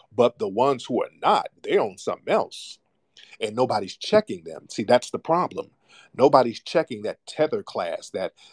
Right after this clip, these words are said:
that sit up here and have all that vitriol towards us. Nobody's checking them, but we're checking them. And because they have not been checked, oh,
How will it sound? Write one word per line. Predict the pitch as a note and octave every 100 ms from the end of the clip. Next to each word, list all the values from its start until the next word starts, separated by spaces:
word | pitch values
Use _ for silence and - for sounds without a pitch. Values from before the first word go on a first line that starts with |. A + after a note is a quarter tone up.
| _
that | G#2 -
sit | - A2
up | G2
here | A2
and | F#2
have | G#2+ F#2+
all | F#2
that | F2+ E2
vitriol | G2+ - G2 D#2+
towards | D#2 - E2 E2+
us. | C3+ - G2+
Nobody's | F#2 F2+ -
checking | - G#2+ - -
them, | - _
but | G2
we're | F2+ A#2
checking | - - - -
them. | - - _ _ - - - - - - -
And | A2 F#2 E2 F2 C3 -
because | G#2+ - A2
they | A2+ A2
have | A2 F#2+
not | F#2+ A2+ G2
been | G#2+ F#2
checked, | - - C#3 - -
oh, | A#2+